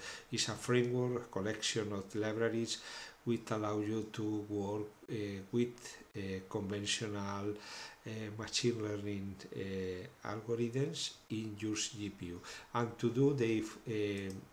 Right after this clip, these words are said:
they, they had two, two main libraries. One is, uh, Q D F, which allow us to, to work, uh, pandas flavor, uh, in, in the G P U. So we move the data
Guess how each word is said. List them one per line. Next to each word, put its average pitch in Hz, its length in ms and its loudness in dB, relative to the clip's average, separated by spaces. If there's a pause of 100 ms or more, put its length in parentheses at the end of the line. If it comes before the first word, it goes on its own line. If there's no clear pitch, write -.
(140)
they, 104 400 2 (300)
they 107 120 -6 (100)
had 101 200 0
two, 113 300 -2
two 127 140 0
main 113 580 2
libraries. 113 800 -2
One 107 220 0
is, 101 340 0 (500)
uh, 110 320 2 (140)
Q 127 180 6
D 120 240 4
F, - 480 -2 (300)
which 110 400 -2
allow 104 400 0
us - 320 -2
to, 107 340 2 (580)
to 120 100 -2
work, 104 580 0 (280)
uh, - 40 -2 (540)
pandas 113 360 4
flavor, 113 540 2 (380)
uh, 117 40 0 (640)
in, 104 420 -2 (100)
in 107 140 -4
the 104 120 2
G 107 220 -2
P 120 140 -2
U. 143 300 4
So 101 360 0
we 104 280 4 (460)
move 113 360 2
the 110 100 4
data 107 480 2